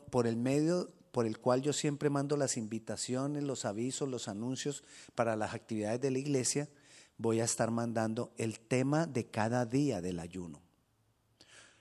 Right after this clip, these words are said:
Eh, a primera hora, junto con el pan con cal-, pal desayuno, voy a mandar el tema. Si a usted no le está llegando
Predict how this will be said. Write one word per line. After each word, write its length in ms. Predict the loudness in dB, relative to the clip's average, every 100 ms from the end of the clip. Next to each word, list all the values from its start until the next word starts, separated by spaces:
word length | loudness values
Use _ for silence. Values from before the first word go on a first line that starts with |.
| -8
Eh, 500 | -4 -2 -2 -4 -6 -14 _ _
a 160 | -14 -6
primera 420 | -4 0 2 2
hora, 280 | 4 2 2
junto 300 | -2 -4 -6
con 120 | -6
el 80 | -4
pan 240 | -2 -2
con 200 | -4 -6
cal-, 280 | -2 -2 -2
pal 160 | -4 -2
desayuno, 520 | -2 -2 -2 -2 -4
voy 220 | -4 -2
a 60 | -2
mandar 320 | -2 -4 -4
el 140 | -4 -4
tema. 300 | -4 -4 -8 -14 -16 -12
Si 160 | -2 4
a 80 | 4
usted 320 | 2 4 4
no 140 | 4
le 80 | 0
está 180 | 2 2
llegando 680 | 4 2 2 4 2 0 -6